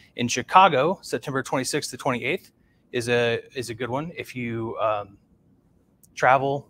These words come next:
or are going to be in Chicago, wanna go to Chicago, uh, it's a good one to go to. Uh, and then Java One, the return of Java One, uh, October seventeenth through twentieth in Las Vegas. Uh, we're also,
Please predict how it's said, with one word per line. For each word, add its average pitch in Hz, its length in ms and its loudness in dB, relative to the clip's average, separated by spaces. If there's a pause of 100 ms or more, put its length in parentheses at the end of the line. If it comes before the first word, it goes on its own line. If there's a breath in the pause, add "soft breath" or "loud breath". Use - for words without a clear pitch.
(140)
or 110 380 0
are 98 100 0
going 110 220 -6
to 95 60 -14
be 143 100 -4
in 170 80 -2
Chicago, 139 600 4 (300 soft breath)
wanna - 200 -20
go 156 140 -2
to 160 80 -4
Chicago, 120 540 0 (440 soft breath)
uh, 98 120 -8
it's - 120 -8
a - 20 -20
good 113 140 -6
one 107 100 -6
to 101 60 -14
go 101 140 -8
to. 104 200 -14 (540 soft breath)
Uh, 135 280 10
and 147 180 4
then 147 200 4
Java 147 280 6
One, 175 440 0 (140)
the 123 80 -6
return 160 500 -4
of 135 160 -4
Java 147 300 2
One, 143 340 0 (360 loud breath)
uh, 120 220 2
October 135 360 -2
seventeenth 143 440 -4
through 123 120 -10
twentieth 165 480 -4
in 123 160 -8
Las 117 240 -2
Vegas. 160 480 -8 (2250)
Uh, 131 280 6
we're 127 200 0
also, 139 540 0